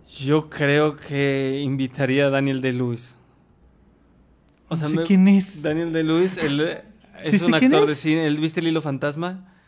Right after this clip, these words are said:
Speaker 2: Ah, claro, sí sé
Speaker 1: Ajá,
Speaker 2: quién es,
Speaker 1: el,
Speaker 2: sí sé quién
Speaker 1: sí,
Speaker 2: es, sí
Speaker 1: el
Speaker 2: sé
Speaker 1: que
Speaker 2: quién es.
Speaker 1: hizo Lincoln y así, él.
Speaker 2: Claro que sí sé que... sí, sí sé quién es. Yo, así de, yo volteé de,
Speaker 1: Sí.
Speaker 2: "No sé quién es", sí. De
Speaker 1: ¿A un
Speaker 2: nombre
Speaker 1: Daniel
Speaker 2: no, pero
Speaker 1: Day-Lewis
Speaker 2: sí
Speaker 1: o a
Speaker 2: sé.
Speaker 1: Joaquín Phoenix?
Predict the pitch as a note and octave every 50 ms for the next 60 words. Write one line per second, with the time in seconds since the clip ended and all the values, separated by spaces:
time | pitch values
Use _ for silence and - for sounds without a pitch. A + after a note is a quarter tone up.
0 | - G#3+ G3 A#3+ C4 D4 C#4+ C#4+ C#4+ A#3+ A#3 A#3+ C4 B3+ A3+ F#3+ D#3+ C3 - D3
1 | D3+ D3+ D3+ D3+ A3 A3 A3+ G#3+ - - A3+ G3 A3 A#3+ F#3+ A#3+ A#3 A3+ A#3 G3+
2 | D3 C#3+ - - D#4+ - D3 - - B3 G3+ - - D#3+ C#3 C#3 C#3 D3 D3+ D3+
3 | - D3+ C#3+ C#3+ C#3+ C#3+ C#3 C3+ B2+ A#2+ B2 C#3 C#3+ D3 D3 C#3+ C#3 D#3 E3+ C#4
4 | D4 - C#4 G#3 - B3+ - - - A#3+ F#3 B3 C#4 C4 B3+ C#4+ C4+ B3 A3+ A#3
5 | C4 B3+ - C4 A#3+ A3+ G#3+ A3 - - - F3+ D#3+ - - - A3+ G#3+ G#3 G3
6 | F#3 G#3+ B3 C4+ - - F#3 F#3 F#3 - - - - - - G3+ G3 F#3 A3 A3
7 | A3 G#3+ G#3+ G#3+ G#3+ G#3+ A3 G#3+ G#3+ G#3+ G#3 G#3 G3+ G#3 G3+ - A3+ - A3+ A3
8 | G#3 G3 E3+ - - D#3+ C3+ B2 C3 D#3+ E3 E3 F#3 F#3+ G3 G3 G3 G3+ G3+ F#3+
9 | F#3+ F#3+ F3+ F3+ F#3 F#3+ G#3 A3 - F#3 D#3+ C#3 C#3 C#3+ - - D#3 D#3 D#3 D3+
10 | D3 D3+ C#3+ C3 A#2+ B2 - - - - - -